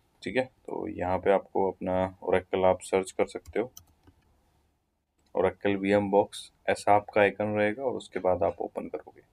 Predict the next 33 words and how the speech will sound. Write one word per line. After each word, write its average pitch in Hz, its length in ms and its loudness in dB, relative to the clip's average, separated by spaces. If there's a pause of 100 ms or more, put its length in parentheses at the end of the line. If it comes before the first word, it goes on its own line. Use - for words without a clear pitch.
(120)
right। 131 180 2 (1000)
अब 127 160 8
यहाँ 120 200 2
पे 123 120 -2
हम 127 240 2
machine 113 320 -4
create 107 280 -2
करनी 104 300 0
है 107 60 0
हमें 107 240 0
दो, 87 320 2 (120)
एक 101 220 -6
Windows 98 460 2
ten 101 260 2 (140)
और 95 120 2
एक 98 200 -2 (360)
Windows 90 280 0
Server 90 400 -2
टू - 100 -20
थाउजेंड 90 280 -2
नाइनटीन, - 380 -12 (380)
okay। 135 220 -4 (680)
So - 100 -2
न्यू 95 400 2
मैं 107 180 4
यहाँ 95 140 2
पे 92 100 -2
क्लिक 95 300 -2
करूँगा। 98 360 -4 (800)
आपके 90 200 2
पास 95 280 0
अगर 92 220 0
आप 87 160 0